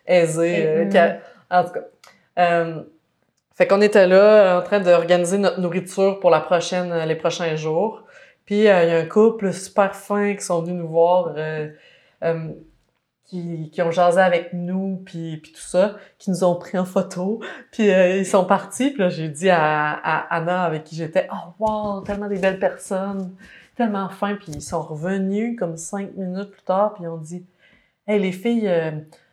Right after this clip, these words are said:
Speaker 1: euh, pas de pression, là, mais on vient d'aller porter notre fille à l'université. On est un peu triste, puis on aimerait vraiment vous faire plaisir, puis vous payer une chambre à l'hôtel, euh,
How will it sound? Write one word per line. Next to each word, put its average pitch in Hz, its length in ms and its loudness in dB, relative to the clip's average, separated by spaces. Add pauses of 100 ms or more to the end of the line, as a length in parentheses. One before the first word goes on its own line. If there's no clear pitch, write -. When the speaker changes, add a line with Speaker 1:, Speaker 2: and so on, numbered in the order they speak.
(200)
Speaker 1:
euh, 160 440 -8 (1400)
pas 240 120 2
de 240 40 -4
pression, 214 600 -2
là, 226 180 -2
mais 165 380 -4
on 160 80 -2
vient 202 200 -2
d'aller 220 160 0
porter 202 360 -4
notre 180 420 -2
fille 220 180 -4
à 202 80 0
l'université. 175 800 -6
On 175 100 -8
est 165 160 -8
un 175 80 -4
peu 196 360 -4
triste, 196 560 -12
puis 151 220 -12 (360)
on 202 100 -6
aimerait 185 280 0
vraiment 202 420 -2
vous 196 120 -8
faire 170 200 -2
plaisir, 175 520 -6
puis 160 140 -10
vous 143 120 -18
payer 180 300 -4
une 165 100 -8
chambre 160 420 -6
à 151 80 -4
l'hôtel, 147 540 -10
euh, 147 260 -8